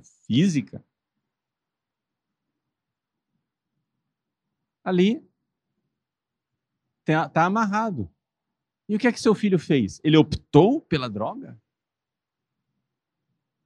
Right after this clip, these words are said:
Meus queridos, vamos nós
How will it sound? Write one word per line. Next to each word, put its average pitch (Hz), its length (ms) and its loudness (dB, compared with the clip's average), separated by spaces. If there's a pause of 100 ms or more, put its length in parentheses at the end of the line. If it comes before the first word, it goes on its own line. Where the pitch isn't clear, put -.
(2750)
Meus 156 160 -2
queridos, 165 560 4 (260)
vamos 160 420 2
nós 160 800 0